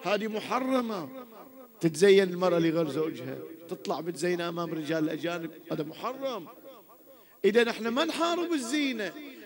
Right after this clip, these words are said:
احنا نوظف الزينة في المكان الصحيح. وإلا الزينة، الزينة مهمة في العلاقات الاجتماعية. شلون يعني؟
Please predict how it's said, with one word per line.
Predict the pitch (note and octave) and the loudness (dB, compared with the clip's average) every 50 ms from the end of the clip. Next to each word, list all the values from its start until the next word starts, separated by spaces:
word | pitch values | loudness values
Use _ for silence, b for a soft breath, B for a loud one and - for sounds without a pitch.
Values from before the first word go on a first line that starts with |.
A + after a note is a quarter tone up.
| - - G3+ | -4 -2 0
احنا | - - - A3 A#3+ A#3+ | 0 0 0 -2 0 0
نوظف | A#3+ B3 C4 D4+ E4 E4+ E4 F4 D4 A#3 D4 | 2 4 6 6 6 6 4 2 2 4 2
الزينة | C#4 A3 G#3+ D4+ D#4 D4+ D4 D4+ | 0 2 4 4 6 6 6 4
في | C4 - C#4+ | 2 0 -2
المكان | C4 B3+ C#4 C4 D4 D4 C#4+ C#4+ C#4 C#4 | -2 0 -2 -2 0 0 0 0 0 0
الصحيح. | C4 - - - C4 G3+ B3 D4 D4+ D4 C4+ A#3 - - B B B B B B | -2 -4 -4 -4 -2 -2 0 0 2 2 0 0 -2 -6 B B B B B B
وإلا | F3 F3+ G3+ A3 A3+ A3+ A#3 A#3 A3+ A3+ | 2 4 6 6 6 6 6 6 4 4
الزينة، | A3+ F#3+ E3+ F3 A3 C4+ C#4 C#4 C4+ C4 C#4 C4+ B3+ C4 C4+ C#4 C#4 C4 C4+ C#4 - - - - - | 4 2 2 0 2 2 2 2 2 2 0 0 -2 -4 -8 -12 -12 -12 -14 -14 -16 -16 -8 -4 -2
الزينة | E3 D3+ C#3+ D3+ A3+ C4 C#4+ C4+ C#4 B3+ | -2 -2 -2 0 2 2 4 4 2 2
مهمة | A#3 A#3 A3+ B3+ D4+ F4 E4+ D#4+ | 2 2 2 2 2 2 2 0
في | B3+ B3 | 0 0
العلاقات | C#4 C4 C4 C4+ C#4+ C#4 C4+ C4+ C#4+ B3 | 0 0 2 2 0 0 -2 -2 -4 -4
الاجتماعية. | A3 B3 - - B3+ B3+ A#3 B3 A#3 A3+ B3 B3 A#3+ A#3 G#3+ F3+ - - B3 - - - - - - - - | -4 -4 -6 -4 -6 -6 -6 -4 -4 -4 -4 -4 -4 -4 -6 -8 -10 -14 -18 -20 -20 -20 -20 -20 -20 -16 -12
شلون | - F#3 G#3+ G#3+ G#3 | -8 -8 -6 -6 -8
يعني؟ | G3+ F3+ E3+ E3+ E3 D#3 | -8 -10 -10 -10 -10 -12